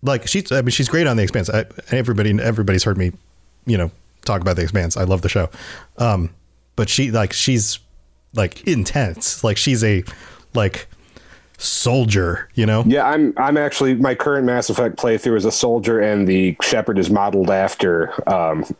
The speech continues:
Speaker 2: Bobby Draper. It's meant to look like her. I make decisions based on how would Bobby react in this situation. So
Speaker 1: Yeah, that's cool.
Speaker 2: it's been fun.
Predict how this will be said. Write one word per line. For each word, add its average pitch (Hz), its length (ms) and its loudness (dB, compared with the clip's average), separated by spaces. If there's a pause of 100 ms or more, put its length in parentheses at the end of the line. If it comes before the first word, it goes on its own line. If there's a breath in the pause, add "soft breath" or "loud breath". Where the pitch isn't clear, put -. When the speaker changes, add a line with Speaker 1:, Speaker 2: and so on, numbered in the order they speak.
(240)
Speaker 2:
Bobby 92 320 -2
Draper. 82 480 0
It's - 340 -4
meant 95 220 0
to 101 80 0
look 101 200 0
like 95 220 0
her. 98 180 0
I 90 60 2
make 87 200 0
decisions 90 420 0
based 90 320 0
on 85 80 2
how 90 160 0
would 80 320 -2
Bobby 80 380 2
react 82 420 0
in 80 80 2
this 78 100 0
situation. 78 680 -2
So - 200 -2
Speaker 1:
Yeah, 123 160 0
that's 107 180 -2
cool. - 180 -2
Speaker 2:
it's 127 80 -2
been 92 180 -2
fun. 85 260 -2